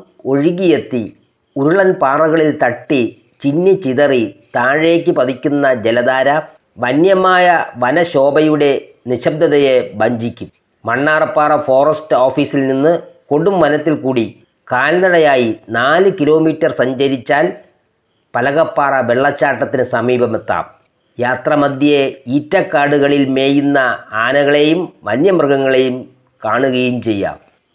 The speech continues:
ഇനി വിനോദസഞ്ചാരികളെ ആകർഷിക്കുന്ന മറ്റൊന്നാണ്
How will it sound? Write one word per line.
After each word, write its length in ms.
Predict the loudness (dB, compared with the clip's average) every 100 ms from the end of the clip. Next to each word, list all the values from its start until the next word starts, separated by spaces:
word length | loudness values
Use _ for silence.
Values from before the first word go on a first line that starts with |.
| -6
ഇനി 200 | -2 0 2
വിനോദസഞ്ചാരികളെ 1040 | 2 2 2 2 2 2 2 2 4 4 4 2
ആകർഷിക്കുന്ന 640 | 2 0 0 -2 0 2 2 0 -4 -14 _ _
മറ്റൊന്നാണ് 720 | -6 -6 0 2 4 2 2